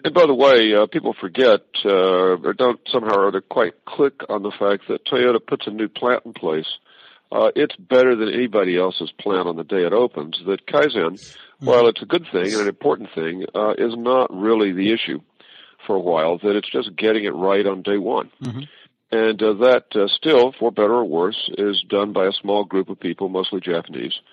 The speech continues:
Speaker 1: uh, who know how to lay out an operation and, uh, get everything lined up, and where there, the, uh, production control and logistics group is really the key group. Uh, most
Speaker 2: Right.
Speaker 1: people don't even realize that, uh, that's, that's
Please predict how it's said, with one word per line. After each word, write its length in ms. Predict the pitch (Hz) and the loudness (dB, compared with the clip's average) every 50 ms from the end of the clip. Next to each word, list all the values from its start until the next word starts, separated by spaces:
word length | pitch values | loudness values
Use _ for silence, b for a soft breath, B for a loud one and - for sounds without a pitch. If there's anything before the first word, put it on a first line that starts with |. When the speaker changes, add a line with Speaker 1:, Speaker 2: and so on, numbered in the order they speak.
| B B B B B B B B | B B B B B B B B
Speaker 1:
uh, 240 | - - 104 101 101 | -4 -2 0 0 0
who 140 | 104 110 107 | -2 -4 -4
know 260 | 98 98 101 101 104 | -2 0 0 2 2
how 180 | 101 95 92 95 | 2 2 0 0
to 140 | 92 - 85 | 0 -2 -2
lay 260 | 87 90 92 90 87 | -2 0 0 0 0
out 180 | 87 87 87 | 0 0 0
an 100 | 85 80 | -2 -2
operation 640 | 80 80 80 - 87 78 78 78 78 - 82 85 87 - - | -2 -4 -4 -2 -4 -4 -4 -4 -6 -8 -14 -14 -18 -16 -10
and, 340 | 90 90 90 90 90 87 - | -8 -6 -6 -6 -6 -6 -4
uh, 140 | 92 90 90 | -4 -4 -4
get 200 | 82 104 98 92 | -2 -2 -2 -2
everything 360 | 90 90 98 90 - 87 85 | -2 -2 -4 -6 -6 -6 -4
lined 320 | 87 87 87 87 85 82 | -4 -4 -4 -4 -2 0
up, 280 | 107 104 92 92 - - | 2 2 2 2 0 -2
and 220 | 101 90 87 92 | -6 -6 -6 -6
where 320 | 90 101 95 92 92 80 90 | -4 -2 0 0 0 -2 -4
there, 420 | 87 87 104 107 113 107 98 85 - B B B B B B B B B - | -4 0 2 4 6 6 4 2 0 B B B B B B B B B 2
the, 260 | 120 113 110 104 101 | 2 4 4 4 2
uh, 40 | 98 | 0
production 360 | - 101 110 113 107 - 92 | 0 2 0 0 0 0 -8
control 280 | 95 90 - - 107 | -12 -6 -2 0 0
and 100 | 98 92 | 2 0
logistics 460 | 90 85 101 123 123 - - 80 - - - _ _ _ _ _ _ _ _ _ _ _ _ - - - _ - | 0 -2 -2 -2 -2 -2 -4 -8 -8 -10 -16 _ _ _ _ _ _ _ _ _ _ _ _ -20 -20 -20 _ -12
group 340 | 95 101 110 107 101 95 - | -4 0 2 2 2 2 -2
is 140 | 101 92 87 | -6 -4 -2
really 220 | 104 110 101 95 | -2 0 0 0
the 100 | 85 87 | -2 -4
key 240 | - - - 110 95 | -8 -6 -6 -4 -4
group. 320 | 80 - 123 120 95 - - _ - - | -4 -2 0 0 0 0 -4 _ -12 -8
Uh, 200 | 92 95 95 92 | -4 -4 -2 -2
most 40 | 87 | -2
Speaker 2:
Right. 140 | 101 98 - | -4 -4 -6
Speaker 1:
people 200 | - 107 90 90 | -8 -10 -8 -6
don't 160 | 87 95 90 | -4 -4 -4
even 180 | 90 85 82 78 | -4 -4 -4 -4
realize 520 | 82 92 107 110 107 90 78 73 76 80 - - | 0 2 2 4 4 2 2 0 -2 -2 -4 -6
that, 260 | 87 90 80 _ - - | -8 -8 -8 _ -8 -6
uh, 120 | 87 85 | -4 -2
that's, 400 | 80 95 98 98 - - - - - - 80 67 - | 0 0 0 0 -2 -6 -12 -12 -14 -20 -14 -6 -2
that's 260 | 98 107 113 - - | 0 0 0 -2 -6